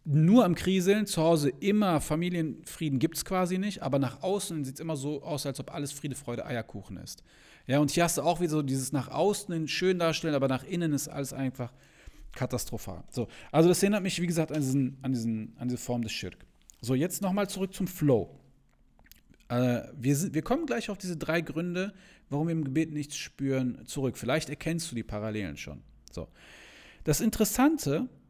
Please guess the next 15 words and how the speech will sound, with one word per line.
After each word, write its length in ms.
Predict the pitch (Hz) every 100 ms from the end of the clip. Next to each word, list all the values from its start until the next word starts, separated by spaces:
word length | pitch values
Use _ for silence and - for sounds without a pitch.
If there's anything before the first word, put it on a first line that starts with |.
| _ _ _
das 200 | 135 -
Interessante 500 | 196 175 - 254 240
beim, 520 | 151 147 143 139 131 - - -
beim 220 | 123 127
Flow 420 | - 165 208 208
ist, 420 | - 170 - - - _ _ _ _ -
dass, 380 | 156 160 - - _ _ _ _ _ _ _ _ _ _ _ _ -
dass 340 | 139 139 123 - - _
umso 320 | 156 139 139
länger 600 | 131 131 226 277 208 123
wir 380 | 117 143 127 107
in 120 | 131
diesem 220 | 131 131 127
Flow-Zustand 1120 | - 147 208 311 302 - 175 165 - 151 143
sind, 580 | 120 127 87 - -